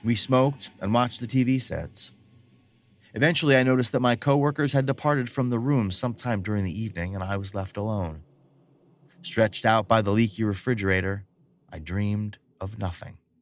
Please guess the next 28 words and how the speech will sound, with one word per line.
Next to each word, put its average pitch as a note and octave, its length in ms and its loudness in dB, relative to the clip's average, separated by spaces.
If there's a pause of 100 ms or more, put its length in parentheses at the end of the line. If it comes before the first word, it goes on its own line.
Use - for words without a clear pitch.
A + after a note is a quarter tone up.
(960)
Two G#2 120 0
weeks G2+ 200 2
after G2+ 340 2
that, G#2 420 2
the G#2 100 2
October A#2 480 2
General A#2+ 320 -2
Store C#3 300 0
was F2 140 -2
back D#2+ 280 -4
in D2+ 80 -10
town. D2+ 360 -12 (920)
I F#2+ 80 -2
bought B2+ 200 4
myself B2+ 360 2
a A#2 60 -8
complete - 480 -4
set D#3+ 180 2
of C#3 80 0
Popular C#3+ 360 2
Mechanics B2+ 500 0
automotive B2 540 0
D A#2+ 160 2
I A#2 160 4
Y A2+ 240 2
magazines A#2 640 0
and E2+ 160 -8
a D2 160 -6